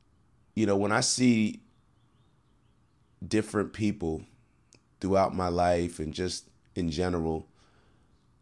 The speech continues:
um, who just don't seem to be taking advantage of the time and the, that we have here, the gifts that, you know, we all possess, it's frustrating,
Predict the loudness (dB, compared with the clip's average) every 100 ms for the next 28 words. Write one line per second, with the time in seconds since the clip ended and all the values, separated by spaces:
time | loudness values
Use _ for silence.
0 | _ -16 -14 -14 -6 -4 -2 -4 2 2
1 | 2 -2 0 0 0 0 0 -2 -6 -16
2 | _ _ _ _ _ _ _ _ _ _
3 | -8 -4 -2 -2 -4 -4 -2 -2 -2 -2
4 | -6 -6 -8 -8 -4 -2 0 -2 -4 -6
5 | -8 -10 -14 _ _ -4 -2 -2 -2 -2
6 | -2 -4 -4 -4 -6 -4 0 0 0 -2
7 | -2 -2 -6 -18 -20 -20 -20 _ -10 -2
8 | 0 0 0 2 2 0 -4 -2 0 0
9 | 0 -4 -8 _ _ _ _ _ _ _
10 | _ _ _ _ -20 _ _ _ _ _
11 | _ _ _ _ _ -6 -4 -4 -4 -4
12 | -10 _ _ _ _ _ _ _ _ _
13 | _ _ _ -16 -4 0 2 0 0 2
14 | 2 -2